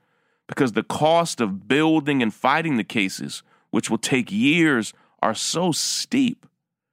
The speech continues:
But the truth is that the cost of not fighting these cases is even steeper. Now, we'll need to find the time and take the time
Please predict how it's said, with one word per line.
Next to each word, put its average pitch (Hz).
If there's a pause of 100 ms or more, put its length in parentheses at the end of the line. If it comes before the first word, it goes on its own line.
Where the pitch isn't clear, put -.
(260)
But 117
the 120
truth -
is 101
that 98
the 95
cost 151
of 110
not 120
fighting 151
these 147
cases 160 (220)
is 110
even 113
steeper. - (600)
Now, 101
we'll 143
need 156
to 127
find 135
the 98
time 147
and 104
take 151
the 139
time 135